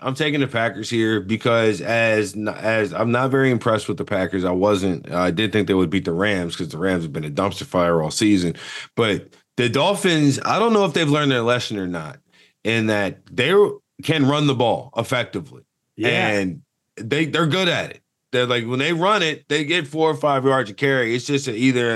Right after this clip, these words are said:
Speaker 1: it's a refusal to do so. It ever seems like ever since Mike McDaniel got that mic'd up video where he said, "I'm gonna throw the ball every pass on this drive," he's
Speaker 2: Yeah.
Speaker 1: like, taking that to heart.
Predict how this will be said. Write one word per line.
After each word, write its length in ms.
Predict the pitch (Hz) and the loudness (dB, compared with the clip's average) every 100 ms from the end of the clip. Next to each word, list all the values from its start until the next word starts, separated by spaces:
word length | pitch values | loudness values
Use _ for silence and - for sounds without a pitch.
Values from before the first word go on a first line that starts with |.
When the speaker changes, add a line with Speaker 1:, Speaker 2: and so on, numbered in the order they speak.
| 107 | -2
Speaker 1:
it's 240 | 101 110 | -4 -4
a 240 | 117 104 120 | 0 2 2
refusal 560 | 117 - 151 160 143 | 0 4 4 6 4
to 80 | 110 | 2
do 240 | 92 147 | 2 4
so. 320 | 143 117 82 - - - - _ | 4 0 -8 -18 -20 -20 -20 _
It 100 | 107 | -2
ever 200 | 127 156 | 0 0
seems 260 | 139 175 165 | 0 -2 0
like 80 | 151 | 0
ever 160 | 147 | 0
since 220 | 139 135 | -2 -2
Mike 200 | 123 139 131 | -2 -2 -2
McDaniel 460 | 110 127 135 123 | -2 0 0 0
got 140 | 117 113 | -2 0
that 160 | 104 | -2
mic'd 260 | 113 123 139 | -2 -2 -2
up 120 | 131 | -2
video 360 | 107 110 107 104 | 0 2 2 2
where 100 | 101 | 0
he 40 | |
said, 180 | - 110 | -2 -2
"I'm 60 | 110 | 0
gonna 160 | 107 | 0
throw 220 | 95 117 117 | 0 2 2
the 80 | 110 | 2
ball 340 | 110 110 107 | 2 4 2
every 340 | 101 117 113 | 0 -2 -2
pass 360 | 95 113 120 107 | -2 0 0 0
on 120 | 104 | -2
this 160 | 101 92 | -4 -2
drive," 460 | 120 123 110 87 - - - _ | 0 2 0 -2 -8 -20 -20 _
he's 200 | 131 139 | 2 2
Speaker 2:
Yeah. 60 | 139 | 0
Speaker 1:
like, 160 | 123 - | -2 -2
taking 280 | 151 139 | -2 0
that 140 | 127 120 | -2 -2
to 80 | 101 | -2
heart. 360 | 123 117 85 | 0 0 -4